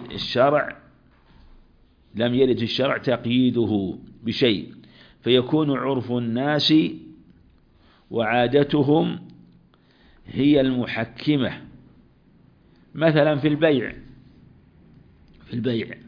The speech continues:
كيف القبض؟ يختلف، هناك أشياء لا تنقل، قبضها يكون بالتخلية، ولهذا يقولون:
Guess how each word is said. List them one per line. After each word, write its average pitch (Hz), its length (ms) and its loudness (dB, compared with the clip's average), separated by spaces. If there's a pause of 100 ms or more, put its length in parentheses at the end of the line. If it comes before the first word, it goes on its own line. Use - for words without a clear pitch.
(720)
كيف 147 300 0
القبض؟ 120 440 -2 (1080)
يختلف، 120 600 -4 (1900)
هناك 139 340 -2
أشياء 131 600 -4 (400)
لا 170 160 0
تنقل، 147 440 -8 (1080)
قبضها 143 440 2
يكون 143 400 0
بالتخلية، 120 640 -4 (1600)
ولهذا 123 500 0
يقولون: 117 840 2